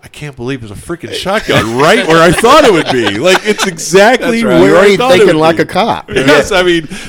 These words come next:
Speaker 1: this is the most basic.
Speaker 2: That
Speaker 1: You,
Speaker 2: deep voice, "Hey."
Speaker 1: <laughs>
Speaker 3: Yeah, that's,
Speaker 1: Yeah.
Speaker 3: no, that,
Speaker 1: Yeah, no,
Speaker 3: he
Speaker 1: I didn't know
Speaker 3: said
Speaker 1: what to
Speaker 3: it,
Speaker 1: do with it.
Speaker 3: he said it so cool. They got a shotgun over here.
Speaker 1: <laughs>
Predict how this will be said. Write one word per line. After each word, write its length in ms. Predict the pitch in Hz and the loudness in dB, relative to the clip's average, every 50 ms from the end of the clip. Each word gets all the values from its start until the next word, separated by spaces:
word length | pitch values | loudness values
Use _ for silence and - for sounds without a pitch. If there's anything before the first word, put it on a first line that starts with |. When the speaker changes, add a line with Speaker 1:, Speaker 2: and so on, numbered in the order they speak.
| - | -10
Speaker 1:
this 200 | - 160 - - | -8 -8 -6 -6
is 180 | 226 196 165 - | -8 -8 -6 -6
the 100 | 175 160 | -6 -2
most 380 | 143 147 147 160 - - - | 0 0 0 -2 -4 -8 -6
basic. 540 | - 143 147 160 170 - - 175 175 165 - | -4 -2 0 0 -2 -2 -2 -4 -4 -4 -6
Speaker 2:
That 220 | - - 104 107 98 | -8 -6 -4 -4 -2
Speaker 1:
You, 40 | |
Speaker 2:
deep 200 | 90 110 127 117 98 | 0 0 -2 0 0
voice, 320 | 92 110 107 95 80 73 | 0 0 0 0 0 -2
"Hey." 220 | 78 80 87 82 76 69 | -4 -4 -4 -4 -4 -6
Speaker 1:
<laughs> 400 | - - - - - - - 131 | -4 -4 -4 -4 -4 -6 -4 -2
Speaker 3:
Yeah, 160 | 170 175 277 | 0 2 2
that's, 320 | 190 175 262 214 - 311 | 2 2 2 2 0 -2
Speaker 1:
Yeah. 100 | 262 156 | -2 -2
Speaker 3:
no, 460 | 139 226 226 165 208 247 226 - 233 214 202 254 - - | 0 0 2 2 4 4 4 2 2 0 -2 -6 -4 0
that, 140 | - 165 185 | 0 0 0
Speaker 1:
Yeah, 220 | 185 208 208 180 - | 0 0 2 2 2
no, 100 | - 147 147 | 2 0 0
Speaker 3:
he 20 | 147 | 2
Speaker 1:
I 40 | 165 | 2
didn't 160 | - 247 - | 2 2 4
know 60 | - | 4
Speaker 3:
said 20 | 226 | 4
Speaker 1:
what 120 | 226 170 | 4 2
to 60 | 160 | 2
Speaker 3:
it, 40 | 156 | 2
Speaker 1:
do 200 | 208 240 220 185 | 2 2 2 2
with 140 | 160 135 135 | 0 -2 -6
it. 160 | 135 143 151 | -8 -8 -6
Speaker 3:
he 200 | 139 139 135 131 | -6 -6 -6 -6
said 280 | 123 - - 135 127 123 | -6 -2 0 0 2 2
it 120 | 123 110 | 0 -2
so 200 | - - 127 120 | -2 0 0 0
cool. 200 | 113 - 117 - - _ _ _ - | 0 -2 -8 -12 -12 _ _ _ -8
They 160 | 104 107 104 | -6 -6 -4
got 140 | 101 104 92 | -6 -6 -8
a 60 | 90 | -10
shotgun 420 | - - 107 95 87 82 82 82 | -10 -8 -8 -8 -8 -10 -8 -4
over 120 | - 113 113 | -4 -2 0
here. 260 | - - 170 180 185 | 0 0 0 0 0
Speaker 1:
<laughs> 120 | 165 - | -2 -2